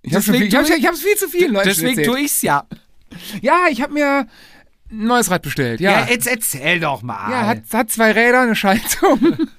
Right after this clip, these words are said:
Speaker 1: <laughs> und Gummireifen. Kommt aus Frankreich und, äh,
Speaker 2: Frankreich?
Speaker 1: Frankreich, genauer gesagt aus Lille.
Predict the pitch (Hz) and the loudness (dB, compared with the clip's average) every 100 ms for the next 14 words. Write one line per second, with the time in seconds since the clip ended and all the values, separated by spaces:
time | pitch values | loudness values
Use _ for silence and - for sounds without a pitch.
0 | - - - 240 254 233 254 269 269 175 | -12 -8 -6 -2 -2 0 0 2 0 0
1 | 165 160 151 208 220 180 - 180 196 254 | -2 -4 -6 -4 -2 -2 -2 -2 0 0
2 | 320 226 165 - 202 208 208 208 - - | 2 0 -2 -4 -4 -2 -2 -4 -4 -4
3 | 196 202 170 175 143 175 262 320 - 170 | -2 -2 -4 -4 -4 -4 -6 -10 -4 0
4 | 240 196 151 175 247 370 175 180 196 220 | 2 0 0 0 0 -4 -6 -6 -4 -4
5 | 214 185 208 180 156 175 220 330 | -4 -4 0 2 2 4 4 2